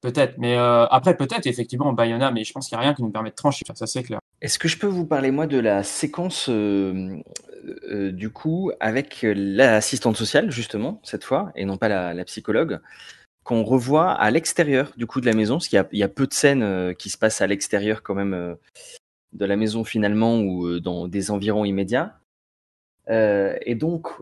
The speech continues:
Speaker 2: on, on est en ville, on est neuf mois après, on est, euh, on a l'impression qu'on est à un moment où, en fait, euh, la mère est presque prête à accepter, euh, euh, la fatalité.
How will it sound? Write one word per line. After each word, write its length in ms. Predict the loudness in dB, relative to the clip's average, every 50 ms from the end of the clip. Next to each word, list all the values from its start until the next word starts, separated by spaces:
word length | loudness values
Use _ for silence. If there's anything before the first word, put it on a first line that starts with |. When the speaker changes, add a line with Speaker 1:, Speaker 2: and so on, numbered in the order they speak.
| -14 -8
Speaker 2:
on, 240 | -6 -4 -4 -2 -2
on 120 | 0 0 0
est 80 | 2
en 160 | 2 0 0
ville, 240 | 0 0 0 0 2
on 80 | 2 2
est 100 | 2 2
neuf 380 | 4 4 4 4 2 0 -2
mois 260 | 0 2 4 6 6 4
après, 640 | 4 2 0 0 2 4 4 4 2 2 2 2
on 300 | 2 2 2 2 2 2
est, 180 | 2 2 2 4
euh, 80 | 4 2
on 460 | 2 2 2 2 0 0 0 0 0
a 340 | 0 0 0 0 0 0 2
l'impression 380 | 0 0 0 -2 -4 -6 -6 -4
qu'on 180 | -2 0 2
est 40 | 2
à 40 | 2
un 60 | 2
moment 460 | 2 2 2 2 2 2 2 2 2
où, 120 | 0 0 -2
en 60 | -2
fait, 360 | -2 -2 -2 -2 -2 -4 -6
euh, 340 | -4 -4 -2 -4 -4 -6 -10 _ _ _ _ _ _ _ _ _ _ -20 -18 -14
la 220 | -8 -6 -4 -2 0
mère 180 | 0 -2 -2
est 60 | -4 -4
presque 360 | -4 -4 -4 -4 -4 -4 -4
prête 480 | -4 -2 2 4 4 4 2 -2 -6 -2
à 100 | 0 0
accepter, 720 | 0 0 0 -2 -2 -2 -2 -2 0 2 2 4 4 4
euh, 300 | 4 4 2 0 -2 -4 -8 -16 -20 -20 -20 -18 _ 0
euh, 140 | 2 2 4
la 100 | 2 2
fatalité. 720 | 0 -4 -4 -2 -2 -2 -2 -2 0 2 2 2 0 -4